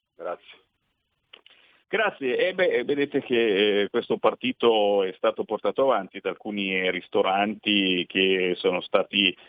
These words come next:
Speaker 2: chiusi, eh, non dico con la forza, ma quasi. Altro è il ristorante, eh, di Mestre, simpaticissimo, dove, eh, c'è andato anche,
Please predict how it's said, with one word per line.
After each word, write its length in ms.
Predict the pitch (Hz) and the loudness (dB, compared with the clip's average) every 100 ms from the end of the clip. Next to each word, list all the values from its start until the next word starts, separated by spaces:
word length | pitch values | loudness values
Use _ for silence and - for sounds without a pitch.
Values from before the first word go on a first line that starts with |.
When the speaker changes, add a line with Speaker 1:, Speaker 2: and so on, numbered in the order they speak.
| - - | -18 -16
Speaker 2:
chiusi, 840 | - 117 120 127 113 113 107 104 - - | -6 0 2 0 0 0 2 0 -4 -10
eh, 300 | 98 95 95 107 | -2 -2 0 0
non 260 | 110 120 | 0 2
dico 240 | 127 156 151 | 0 0 0
con 140 | 139 | 0
la 100 | 151 | 0
forza, 560 | 151 143 147 135 - 143 | 0 0 -2 -6 -6 -4
ma 140 | 131 | -4
quasi. 600 | - 127 104 95 120 143 _ - | -4 -2 0 -2 -6 -12 _ -12
Altro 560 | - 160 175 - 180 175 | -2 0 0 -2 0 0
è 60 | 127 | 0
il 100 | 117 | -2
ristorante, 800 | 120 127 127 135 127 120 113 - | -2 0 0 0 -2 -2 0 -2
eh, 120 | 104 | -4
di 120 | 127 | -2
Mestre, 680 | 123 110 - - 123 110 104 | 0 0 0 0 2 2 -2
simpaticissimo, 1080 | 107 - 104 127 - 110 - 127 120 104 80 | -10 -2 -2 -2 -8 -8 -6 -2 2 2 2
dove, 340 | 95 92 87 | 0 2 0
eh, 200 | 87 87 | 0 -6
c'è 160 | - 92 | -4 -4
andato 400 | 92 98 101 95 | 0 0 2 2
anche, 540 | 95 92 - 92 | 2 -2 -6 -6